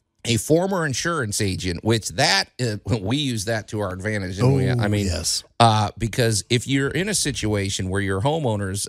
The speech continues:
Speaker 1: uh, you know, insurance may cover either part or all of your roof replacement or your repair, that's a real process and that's a real challenge.
Speaker 2: Yes.
Speaker 1: And you need competent professionals to help you through that process. Jay is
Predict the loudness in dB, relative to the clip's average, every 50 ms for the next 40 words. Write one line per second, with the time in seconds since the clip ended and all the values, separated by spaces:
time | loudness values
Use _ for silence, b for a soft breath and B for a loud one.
0 | -2 -2 0 0 0 -2 -2 -4 -6 -8 -8 -4 -2 -2 -2 -2 -2 -2 -2 0
1 | 0 0 0 0 0 0 -2 -2 0 2 2 2 2 2 2 2 2 2 -2 -2
2 | -2 -4 -6 b b b b b -2 -2 0 0 0 -4 -4 0 2 4 4 4
3 | 2 -2 -4 -6 -6 -4 -2 -2 -2 -2 -2 -4 -6 -6 -8 -8 -6 -4 -4 -4
4 | -4 -6 -8 -8 -4 -2 -2 0 -2 -2 -4 -4 -4 -4 -2 -2 -2 -2 -2 -2
5 | -2 -2 -2 0 2 2 4 4 2 2 0 -2 B B B B B 2 2 2
6 | 2 0 -2 -2 -2 -2 -2 -2 -2 -2 -2 -2 -2 -2 0 -2 -2 -2 -2 -2
7 | -4 -4 -2 0 0 0 0 -2 -2 -2 -2 -2 -2 -4 -4 -4 -2 0 0 0
8 | 0 0 0 -2 -4 -6 -4 -2 0 0 2 0 0 0 -2 -2 -2 -2 -2 -2
9 | -2 -4 -4 -8 -12 -10 -6 -4 -4 -2 0 0 0 0 0 -4 -4 _ -6 -6
10 | -4 -2 -2 -2 -2 -2 -4 -4 -4 -6 -6 -4 -2 0 2 2 0 0 -4 -8
11 | -6 -4 -2 0 0 0 0 -2 -2 0 0 0 0 0 -2 -2 -4 -4 b b
12 | b b b b 2 2 2 2 2 -2 -2 -4 -6